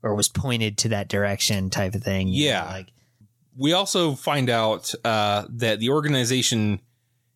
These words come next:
Speaker 2: he was a part of, I think he just straight up tells, he admits to it, they were smuggling children through the P-, Philippines
Speaker 1: Mm-hmm.
Speaker 2: for, uh,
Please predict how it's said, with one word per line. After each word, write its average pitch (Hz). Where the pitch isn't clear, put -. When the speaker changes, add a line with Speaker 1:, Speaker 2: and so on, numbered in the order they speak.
Speaker 2:
he 156
was 120
a 104
part 131
of, 90
I -
think 131
he 120
just 98
straight 104
up 87
tells, 101
he 101
admits 95
to 90
it, 85
they 113
were 117
smuggling 135
children 92
through 113
the 95
P-, -
Philippines 92
Speaker 1:
Mm-hmm. 120
Speaker 2:
for, 85
uh, 80